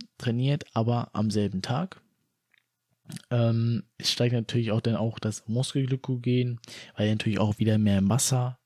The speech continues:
ähm, dann natürlich auch bekommt, mehr Blutzufuhr, Dehnung der Muskelzellen und damit auch mehr Wachstum.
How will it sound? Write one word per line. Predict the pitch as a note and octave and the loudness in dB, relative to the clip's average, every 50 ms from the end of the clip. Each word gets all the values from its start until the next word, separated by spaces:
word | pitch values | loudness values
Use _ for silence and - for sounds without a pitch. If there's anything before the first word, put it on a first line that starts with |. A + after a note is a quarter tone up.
| _ _ - | _ _ -10
ähm, | A#2 A2+ A2+ A2 A2 A2 | -8 -6 -4 -4 -6 -6
dann | A2 A2 A2+ | -6 -6 -6
natürlich | A#2 A2 G#2+ - B2 B2 A2+ | -6 -8 -8 -10 -10 -10 -10
auch | G#2+ | -8
bekommt, | - A2+ - - A#2+ A2+ A#2 C3 - - | -8 -10 -6 -4 -4 -4 -4 -6 -8 -8
mehr | G2 G2+ G2 G2 F#2+ | -8 -6 -6 -6 -6
Blutzufuhr, | G2 G2+ A2 B2+ C#3+ C#3+ - - _ - - - B2 - - - A#2+ A#2 A#2 A2+ A2 A2 _ - - - - - - - - - - - - _ _ - | -6 -4 -4 -4 -4 -6 -10 -16 _ -16 -10 -10 -10 -8 -6 -4 -4 -4 -4 -4 -8 -10 _ -20 -20 -20 -20 -20 -20 -20 -20 -20 -20 -20 -20 _ _ -2
Dehnung | - A#2 B2 B2+ C3 B2+ B2+ A2+ | 0 2 4 4 4 4 4 4
der | - G#2 G#2 G#2 G2 - - | 4 4 4 4 2 0 0
Muskelzellen | G2+ G#2 A2 B2+ - - - - C3+ B2+ - - - - A2+ A2 A2 A2 A2 G#2+ | 0 2 2 2 2 0 0 0 0 0 0 -2 -2 -2 -2 -2 0 -2 -4 -6
und | - - F#2+ | -6 -6 -6
damit | F#2+ F#2 F#2+ G2 F#2 - | -4 -4 -4 -4 -6 -6
auch | - F2+ F#2 - - - - - | -8 -8 -8 -10 -12 -18 -14 -10
mehr | - F2+ F2+ F2 | -8 -6 -6 -6
Wachstum. | F2 - - - - - - F2+ - G#2+ A2+ | -8 -8 -8 -8 -8 -8 -8 -10 -10 -10 -12